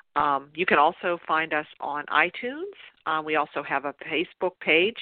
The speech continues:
Diva of Dole, and we're also on Twitter under Diva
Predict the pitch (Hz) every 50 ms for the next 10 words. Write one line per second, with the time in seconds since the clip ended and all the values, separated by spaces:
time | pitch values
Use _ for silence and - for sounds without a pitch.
0 | - - _ - - 165 160 151 151 151 - - 139 139 139 - 156 147 151 175
1 | 208 294 349 _ - - - - - - _ _ - 165 160 156 156 151 151 147
2 | 135 135 127 127 - - - 135 123 139 - - 151 131 - - 135 127 139 -
3 | - - 147 151 165 196 233 - - - 160 151 143 139 143 143 139 - - 143
4 | 135 -